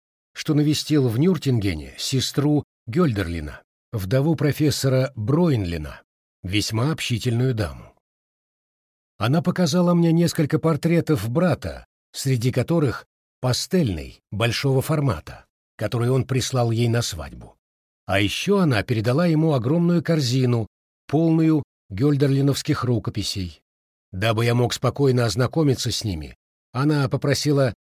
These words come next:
прогреть для меня комнату наверху. Там стояла мебель постарше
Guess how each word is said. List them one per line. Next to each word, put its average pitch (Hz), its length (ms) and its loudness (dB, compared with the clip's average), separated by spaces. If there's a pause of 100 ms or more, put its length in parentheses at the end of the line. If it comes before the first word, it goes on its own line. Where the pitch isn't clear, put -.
(140)
прогреть 143 680 2
для 127 140 0
меня 139 240 2
комнату 120 500 0
наверху. 120 580 -4 (500)
Там 202 180 2
стояла 185 360 2
мебель 147 440 4
постарше 139 760 0